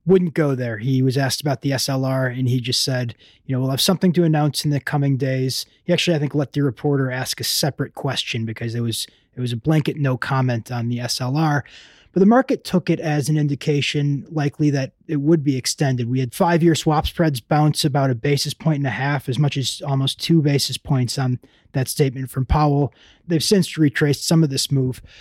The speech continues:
But I think it's interesting that we didn't have anything from Chair Powell today. It's possible that they're waiting for a Friday afternoon sort of news dump to announce something that's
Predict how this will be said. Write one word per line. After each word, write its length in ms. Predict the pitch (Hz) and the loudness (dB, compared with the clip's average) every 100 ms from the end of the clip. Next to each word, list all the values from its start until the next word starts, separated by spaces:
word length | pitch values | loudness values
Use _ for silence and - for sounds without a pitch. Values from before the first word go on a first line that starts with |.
| - - | -20 -10
But 120 | - 190 | 0 4
I 20 | |
think 120 | 220 | 4
it's 140 | 196 | 4
interesting 460 | 220 220 - 185 170 | 2 2 0 2 2
that 200 | 151 139 | 0 0
we 100 | 165 | 0
didn't 200 | 165 156 | 2 2
have 220 | 139 156 | 0 2
anything 400 | 156 147 - 147 | 2 0 0 -2
from 340 | - 165 170 160 | 0 2 4 2
Chair 320 | - 165 147 | 2 0 0
Powell 340 | - 143 135 | -2 -2 -2
today. 520 | 131 143 156 156 147 - _ _ | -4 -2 0 0 -2 -4 _ _
It's 280 | - 156 - | -8 -6 -4
possible 560 | - - 156 - 170 175 | -2 0 -2 -2 2 2
that 160 | 156 | 2
they're 120 | 165 | 0
waiting 440 | 139 147 156 170 170 | 2 2 4 4 2
for 360 | - 147 151 | 0 0 0
a 200 | 147 147 - - | 0 -2 -4 -12
Friday 400 | - 143 143 139 | -4 0 0 0
afternoon 720 | 139 - 147 139 139 143 135 | 0 0 0 0 0 0 -2
sort 320 | - 139 135 | -2 -2 -2
of 120 | 120 | 0
news 340 | 139 151 139 | 4 4 4
dump 260 | 120 147 135 | 2 0 0
to 440 | - - 143 139 127 _ _ _ - | -4 0 2 2 0 _ _ _ -2
announce 400 | 175 156 156 - | 2 2 2 0
something 320 | 160 - 151 | -2 2 0
that's 260 | - - | 0 -4